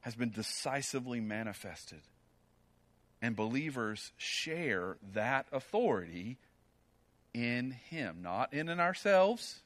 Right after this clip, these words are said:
<laughs> but in him. We, we are no longer subject to the rulers of this world. We are subject only to Christ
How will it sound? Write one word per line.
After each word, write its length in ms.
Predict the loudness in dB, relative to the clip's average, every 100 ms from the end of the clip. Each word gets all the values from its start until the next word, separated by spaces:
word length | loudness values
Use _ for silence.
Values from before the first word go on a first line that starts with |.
| -16
<laughs> 1400 | -16 -16 _ _ _ _ _ _ _ _ _ _ _ _
but 260 | -8 -6 -4
in 440 | -4 -4 -4 -8 -12 _ _ _
him. 320 | -10 -10 -12 -18 _ _ _ _ _ _ _ _ _ _ _ _ _ _ _ -6
We, 160 | -4 -2
we 160 | -2
are 80 | 0
no 160 | 0 2
longer 320 | 2 0 -4
subject 680 | -4 -2 -2 -4 -8 -10 -20 _ _ _ _ _ _ _ -8
to 100 | -4
the 100 | -2
rulers 480 | -2 -2 -2 -4 -4
of 140 | -8
this 240 | -8 -10 -8
world. 340 | -6 -6 -6
We 120 | -8
are 100 | -10
subject 480 | -10 -8 -6 -6 -10 -6
only 480 | -4 -4 -6 -10 -14 -20 -14
to 240 | -8 -8 -10 -14 _ _ _ _ _ _ -20
Christ 640 | -16 -14 -14 -16 -20